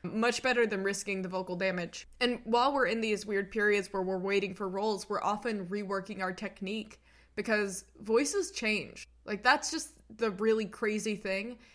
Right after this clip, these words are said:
is one day you'll have something and the next day you'll wake up with <laughs> almost a crazy new voice. Like, I can't tell you how many periods where a couple months apart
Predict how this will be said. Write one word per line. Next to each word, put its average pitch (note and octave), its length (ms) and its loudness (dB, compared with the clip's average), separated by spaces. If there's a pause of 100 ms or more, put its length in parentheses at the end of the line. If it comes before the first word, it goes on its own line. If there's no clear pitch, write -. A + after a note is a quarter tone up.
(140)
is G#3+ 480 2
one C4 320 0
day C#4+ 160 2
you'll C4 200 2
have A3+ 280 2
something D#4 420 -2
and A#3+ 140 -2
the A3 60 0
next G#3+ 280 -4
day B3+ 140 0
you'll A#3+ 140 0
wake G#3+ 200 -2
up A3+ 160 -2
with G#3+ 200 -4 (360)
<laughs> C#4 140 0
almost E4+ 540 4 (420)
a B3 100 6
crazy A#3+ 600 2
new A#3 180 -2
voice. G3+ 560 0
Like, A#3 160 0
I F#3+ 100 6
can't E4 260 -4
tell B3+ 140 -4
you C4 160 -2
how G#3+ 140 -2
many A#3 160 -6
periods A3 600 -4 (300)
where A3 380 2
a A3 80 0
couple A3 300 -2
months A3 240 0
apart G#3 520 -2